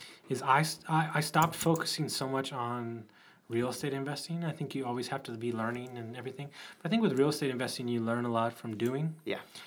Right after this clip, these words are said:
Speaker 1: What I've switched all my focus to is, is money.
Speaker 2: Yeah, okay.
Speaker 1: Money markets,
Speaker 2: Yeah.
Speaker 1: government, um, private equity.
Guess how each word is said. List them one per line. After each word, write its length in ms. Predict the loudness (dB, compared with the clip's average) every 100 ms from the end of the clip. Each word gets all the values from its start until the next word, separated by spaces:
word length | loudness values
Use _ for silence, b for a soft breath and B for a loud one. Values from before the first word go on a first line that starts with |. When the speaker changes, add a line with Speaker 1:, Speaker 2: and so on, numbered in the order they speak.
| B B B B
Speaker 1:
What 180 | 2 6
I've 180 | 8 6
switched 320 | 4 2 4
all 80 | 2
my 140 | 0
focus 340 | -2 -2 -2 -4
to 280 | -4 -2 -2
is, 160 | -4
is 180 | -6 -8
money. 380 | -6 -6 -8 -16 _ -4
Speaker 2:
Yeah, 120 | -2
okay. 160 | -2 -2
Speaker 1:
Money 220 | 0 0
markets, 680 | 0 -2 -4 -10 -12 -12 -6
Speaker 2:
Yeah. 120 | -2
Speaker 1:
government, 560 | 0 0 -2 -4 -8 -20 B B B B
um, 680 | -2 0 0 -4 -8 -10 -14 -18 -20 _ _ -16 0
private 240 | 0 2
equity. 460 | 0 0 -2 -2